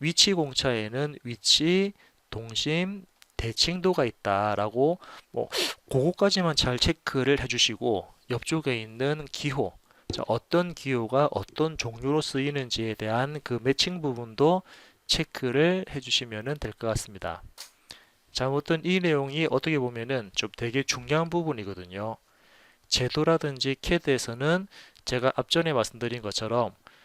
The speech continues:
서로가 약속된 작업을 해야 되는데 그러한 약속된 작업이 공차에 대한 종류와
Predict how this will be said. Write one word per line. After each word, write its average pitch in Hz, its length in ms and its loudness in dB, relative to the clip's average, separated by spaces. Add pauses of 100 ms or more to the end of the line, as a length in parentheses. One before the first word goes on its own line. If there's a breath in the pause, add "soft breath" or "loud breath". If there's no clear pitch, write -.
(160 loud breath)
서로가 151 800 4
약속된 143 680 0
작업을 110 600 0
해야 160 200 4
되는데 101 680 -4 (360 soft breath)
그러한 143 580 0
약속된 151 540 0
작업이 131 680 0 (380 loud breath)
공차에 135 580 2
대한 110 280 -6
종류와 117 720 0